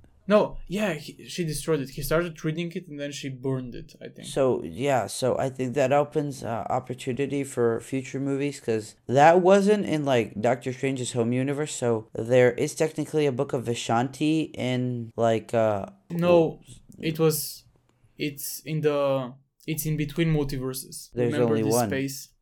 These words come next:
Speaker 1: Yeah,
Speaker 2: Oh,
Speaker 1: there's a-,
Speaker 2: yeah,
Speaker 1: there's only
Speaker 2: yeah,
Speaker 1: one.
Speaker 2: so there's actually only one Book of Vishanti?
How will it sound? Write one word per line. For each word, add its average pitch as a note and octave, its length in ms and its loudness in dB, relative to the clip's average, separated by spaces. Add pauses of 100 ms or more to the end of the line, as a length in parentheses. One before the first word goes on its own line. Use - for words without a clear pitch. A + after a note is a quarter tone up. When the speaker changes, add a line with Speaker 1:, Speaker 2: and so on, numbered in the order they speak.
(760)
Speaker 1:
Yeah, C#3+ 260 2
Speaker 2:
Oh, F3+ 380 12
Speaker 1:
there's - 20 4
a-, D#3+ 60 4
Speaker 2:
yeah, E3 100 6
Speaker 1:
there's E3 80 6
only D#3+ 140 6
Speaker 2:
yeah, D3+ 80 6
Speaker 1:
one. C#3+ 100 6
Speaker 2:
so C#3+ 220 4
there's C#3 260 0
actually E3 320 0
only D#3+ 220 2
one A2+ 300 2
Book D3+ 180 0
of D3 100 -2
Vishanti? D#3+ 540 -4